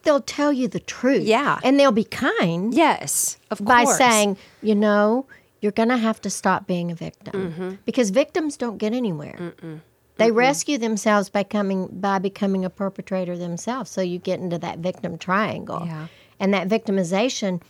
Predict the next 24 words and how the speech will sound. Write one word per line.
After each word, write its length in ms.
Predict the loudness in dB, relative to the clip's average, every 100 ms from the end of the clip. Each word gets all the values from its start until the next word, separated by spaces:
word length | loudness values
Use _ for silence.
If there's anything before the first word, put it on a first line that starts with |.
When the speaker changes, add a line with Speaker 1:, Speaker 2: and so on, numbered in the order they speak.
| _
Speaker 1:
you 120 | -8
can't 600 | -8 -2 0 0 -4 -8 -10
experience 680 | -8 -6 -2 -2 -2 -4
abundance 540 | -6 -6 -6 -6 -8 -10
if 140 | -12
you're 140 | -8 -8
a 40 |
victim. 380 | -10 -16 _ -6
Speaker 2:
No. 240 | -6 -6 -12 _ _ _
And 160 | -4 -2
I 80 | -2
have 240 | -4 -6
to 80 | -6
say, 520 | -6 -4 -4 -6 -12 _ _ _ _ _ _
as 200 | -4 -2
someone 400 | 0 0 0 -4
who's 300 | -4 -4 -6 -8 -2
worked 240 | -2 0
really 220 | 0 0
hard 340 | 0 0 0 -4
to 180 | -6 -6 _ _ _
come 200 | -8 -4
out 240 | 0 0 0
of 280 | -6 -12